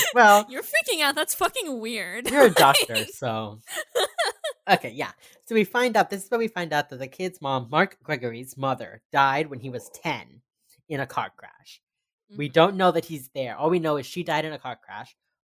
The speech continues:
Speaker 1: Um, and Reed and Gideon are both like, usually when your, uh,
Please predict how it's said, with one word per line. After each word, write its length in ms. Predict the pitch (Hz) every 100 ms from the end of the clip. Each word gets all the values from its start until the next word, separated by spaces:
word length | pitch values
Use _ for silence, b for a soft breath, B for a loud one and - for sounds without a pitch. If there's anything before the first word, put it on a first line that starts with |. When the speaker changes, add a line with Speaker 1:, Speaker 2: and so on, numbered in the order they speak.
| _
Speaker 1:
Um, 460 | 160 143 131 123 - _
and 420 | 160 147 135 131 _ _ _ _ 156 127
Reed 300 | 180 214 190
and 120 | 156
Gideon 240 | 180 294 254
are 80 | 180
both 180 | 170
like, 200 | 165 -
usually 240 | 180 - 165
when 120 | 147
your, 80 | 139
uh, 360 | 135 127 117